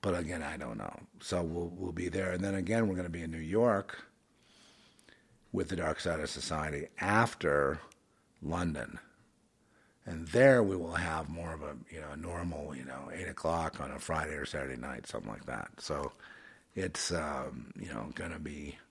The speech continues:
having its time. So, yeah, you, you know, whether or not it's gonna,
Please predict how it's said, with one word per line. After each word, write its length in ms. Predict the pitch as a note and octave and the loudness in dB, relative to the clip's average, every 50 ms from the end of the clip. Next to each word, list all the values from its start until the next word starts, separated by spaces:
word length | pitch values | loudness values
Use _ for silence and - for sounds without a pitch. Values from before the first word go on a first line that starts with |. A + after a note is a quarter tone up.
| _ _ _ _ _ _ _ _ _ - | _ _ _ _ _ _ _ _ _ -6
having 380 | - F#2+ F2+ E2 D#2 D2+ C#2 C2+ | -2 0 2 2 2 0 -2 -6
its 180 | C2+ - - | -8 -10 -10
time. 400 | - - D2+ A#1 G1+ G1+ G1+ - - - - _ _ _ _ _ _ _ _ _ _ _ _ _ - _ - _ _ _ _ _ _ _ _ _ _ _ _ - - - | -6 -6 -4 -4 -4 -6 -8 -12 -14 -18 -20 _ _ _ _ _ _ _ _ _ _ _ _ _ -20 _ -20 _ _ _ _ _ _ _ _ _ _ _ _ -20 -20 -14
So, 160 | - G1+ G1+ - - - - - _ _ _ _ _ _ _ _ _ _ _ _ _ _ _ - - - - - - - _ _ _ - - - - - - - - - _ _ - - _ _ _ _ - - | -10 -10 -8 -10 -10 -14 -18 -20 _ _ _ _ _ _ _ _ _ _ _ _ _ _ _ -20 -20 -20 -20 -20 -20 -20 _ _ _ -20 -20 -20 -20 -20 -20 -20 -20 -20 _ _ -20 -20 _ _ _ _ -10 -8
yeah, 300 | B1 A1 A1+ B1+ C#2+ D2 - - _ _ _ _ _ _ _ - - - - - - - | -6 -6 -4 -6 -8 -8 -10 -14 _ _ _ _ _ _ _ -20 -20 -20 -20 -20 -18 -12
you, 220 | - - D2+ - - - | -10 -8 -8 -6 -6 -4
you 120 | E2 D2+ | -2 -2
know, 280 | B1+ A#1+ C#2 D#2+ D#2 C2 C#2 | -2 -2 -2 -4 -4 -4 -4
whether 260 | D#2 F2+ F#2+ G2 F#2 | -2 0 2 4 4
or 60 | F2+ F2 | 4 4
not 280 | F2 F2 E2+ F2 E2+ - - | 2 2 0 0 -2 -6 -10
it's 260 | - - - - - | -10 -10 -8 -8 -4
gonna, 340 | - F#2+ E2+ D#2 D#2+ D#2+ - | -2 -2 -2 0 -2 -4 -6